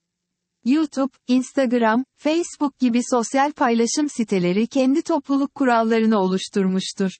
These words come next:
Google'dan yorum silme gibi sosyal medya yorum silme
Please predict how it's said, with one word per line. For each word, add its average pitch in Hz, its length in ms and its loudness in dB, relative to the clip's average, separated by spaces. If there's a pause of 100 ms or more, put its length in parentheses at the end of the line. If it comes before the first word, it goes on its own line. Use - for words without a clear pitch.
(640)
Google'dan 277 720 2
yorum 262 340 2
silme 254 360 2
gibi 214 360 0
sosyal 277 420 0
medya 269 360 2
yorum 233 340 2
silme 196 460 0